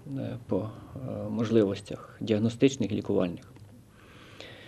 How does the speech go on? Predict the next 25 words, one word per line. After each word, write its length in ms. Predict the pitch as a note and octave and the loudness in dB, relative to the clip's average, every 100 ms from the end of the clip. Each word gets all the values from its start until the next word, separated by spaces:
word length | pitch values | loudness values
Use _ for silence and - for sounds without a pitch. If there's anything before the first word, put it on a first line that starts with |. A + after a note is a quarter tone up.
| - - - - - - - - - - - - - - | -18 -18 -20 -20 -20 -20 -20 -20 -20 -20 -20 -20 -12 6
І 100 | D3+ | 6
операційний 520 | D3 C#3+ C3 D#3 D3+ | 8 6 8 8 10
блок 320 | B2 A#2 A#2 | 12 10 10
сучасний 540 | - A#2+ B2 A2+ - G#2+ | 2 2 6 4 4 2
зроблений. 680 | G#2+ G#2+ G2 G#2+ A2+ C#3+ C#3+ - - - | 6 6 6 2 2 0 -4 -12 -16 -4
Блок 320 | A#2 B2 A#2 | 8 10 10
виділ-, 360 | A#2 A#2 A2 G#2+ | 8 10 6 8
виділений 540 | A#2 A2 G#2+ A2 G#2+ | 8 10 8 8 6
окремою, 600 | G#2 - A2+ G#2+ G#2 G#2 - - | 6 6 6 8 6 4 0 -2
окремо. 520 | A2+ A2 A2+ A2+ A#2+ B2+ - - | 0 6 8 8 6 2 -4 2
Всі 180 | - | 6
операційні 520 | B2 A#2+ A#2 A#2+ G#2+ G#2+ | 8 8 6 4 6 8
зібрані 460 | A#2 G#2+ G#2+ G#2+ | 8 8 8 8
в 60 | G#2 | 6
одному 320 | G#2+ G#2 G#2 | 8 8 8
місці. 420 | G#2+ G#2+ - C#3 - - - - - - - - - - - | 8 6 2 -4 -4 -14 -20 -20 -20 -18 -16 -16 -18 -16 4
Їх, 400 | A#2+ A#2+ - - | 6 6 2 4
е, 520 | A2 A2 G#2+ G#2+ G#2+ | 6 8 8 8 6
чотири 340 | - A2+ A#2 G#2+ | 4 8 8 10
секції, 440 | A#2+ A2+ - A#2+ | 8 8 6 2
то 120 | A#2+ | 4
є 80 | G#2+ | 2
чот-, 880 | G#2 G#2+ - - A2+ A#2 - G#2 G#2 | 2 -4 -4 -2 -2 -2 -2 -2 2
чотири 380 | A#2+ A#2+ A#2 | 4 10 10
пари 320 | A#2 G#2+ F2+ | 12 10 10